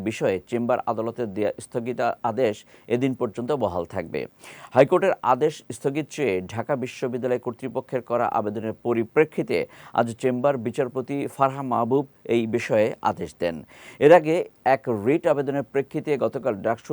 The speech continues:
নির্বাচন আগামী তিরিশ অক্টোবর পর্যন্ত স্থগিত ঘোষণা করে আদেশ দেন হাইকোর্ট। তবে এর বিরুদ্ধে ঢাকা বিশ্ববিদ্যালয় কর্তৃপক্ষ আপিল করলে ঘণ্টা খানেকেরও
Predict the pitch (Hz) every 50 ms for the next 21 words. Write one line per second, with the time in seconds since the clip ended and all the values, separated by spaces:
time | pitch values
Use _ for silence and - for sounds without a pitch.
0 | 135 123 117 104 98 117 127 123 - 123 107 - - 117 107 117 117 117 110 -
1 | - 135 127 139 123 - - _ - 120 117 _ - 156 147 151 147 - 131 120
2 | 107 - 131 127 117 135 135 135 - - 123 - - 127 117 117 120 101 98 -
3 | 95 - - 113 110 110 104 _ _ - 123 117 120 135 156 139 - _ - 110
4 | 104 110 110 101 92 92 107 104 101 - _ _ _ _ - 117 - - - -
5 | 80 69 57 - - - - - - - 143 131 156 147 - - 139 143 151 147
6 | 147 160 180 180 156 - 180 180 165 - 131 120 139 127 120 120 - - - 143
7 | 127 135 127 135 131 131 - - 127 117 - 127 131 101 135 131 - - - -
8 | _ - 120 123 - 160 165 170 - - 165 143 113 95 80 - - - - _
9 | _ - - 131 139 139 135 165 147 - - 151 147 156 156 - 170 156 147